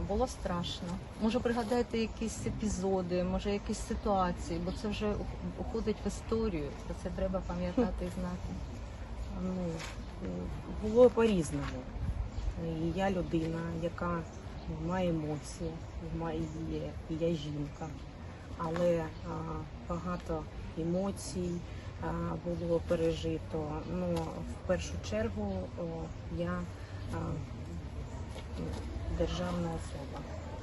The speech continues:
Speaker 2: а, яка повинна була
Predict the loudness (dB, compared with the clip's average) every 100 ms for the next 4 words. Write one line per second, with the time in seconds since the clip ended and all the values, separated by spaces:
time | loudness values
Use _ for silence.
0 | -6 -6 -6 -6 -6 -4 -4 -2 -2 0
1 | -2 -2 -2 -2 -2 -4 -6 -8 -6 -2
2 | 0 2 2 2 0 0 0